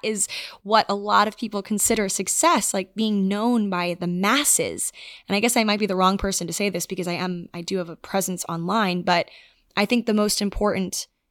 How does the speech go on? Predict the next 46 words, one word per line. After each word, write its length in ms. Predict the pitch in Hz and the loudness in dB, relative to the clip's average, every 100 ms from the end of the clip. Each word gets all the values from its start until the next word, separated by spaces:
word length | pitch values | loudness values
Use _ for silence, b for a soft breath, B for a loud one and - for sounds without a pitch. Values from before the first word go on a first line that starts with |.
| _ _ _ _ | _ _ _ _
people 340 | - 254 233 208 | -4 -2 0 0
to 100 | 202 | 0
have 240 | 175 208 | 0 0
in 60 | 202 | 2
my 120 | 185 | 2
life, 200 | 208 214 | 4 2
like, 120 | 208 | 2
I 100 | 214 | 2
could 140 | 262 247 | 0 -2
have 240 | 262 330 | 2 2
all 120 | 311 | 2
those 140 | 220 208 | 0 -2
people 200 | 208 196 | -2 0
on 100 | 190 | 0
the 60 | |
internet, 320 | - 220 180 | 2 2 2
but 80 | - | -2
if 80 | 180 | 0
I 80 | 208 | 2
don't 140 | 240 | 2
have 160 | 240 214 | 2 0
secure 480 | - - - 208 202 | -2 -6 -4 -2 -2
friendships 600 | - 190 190 202 196 - | -2 0 2 0 0 -4
and 140 | 185 | -6
relationships 720 | 175 175 175 185 - - - | -4 -4 -4 -2 -2 -4 -8
and 160 | 180 170 B B B B B _ | -10 -10 B B B B B _
have 320 | - 202 190 190 | -2 2 2 2
that, 320 | 226 233 - | 0 -2 -2
I 80 | 196 | -2
don't 220 | 190 190 | -2 -4
feel 180 | - 185 | 0 0
successful, 720 | - - - - - - 202 - _ _ _ _ _ | 0 -2 -4 -4 -6 -8 -12 -20 _ _ _ _ _
because 360 | 202 - 190 185 | -4 0 0 0
it's 220 | 185 - | -4 -2
not 480 | 202 208 196 - - _ _ _ _ - | 2 4 4 -2 -8 _ _ _ _ 0
necessarily 680 | 208 185 - - 190 185 180 | 2 4 2 2 4 4 2
what 140 | 175 | 0
I've 100 | 175 | 0
always 280 | 175 170 - | 0 -2 -4
thought, 360 | - 180 - - | 0 0 0 -4
that 100 | - | -10
it's, 120 | - | -8
like, 120 | 165 | -2
strength 420 | - - 185 180 | -2 -2 -4 -4
in 180 | 175 175 | -4 -4
numbers, 600 | 175 170 165 - - - | -4 -4 -6 -6 -6 -8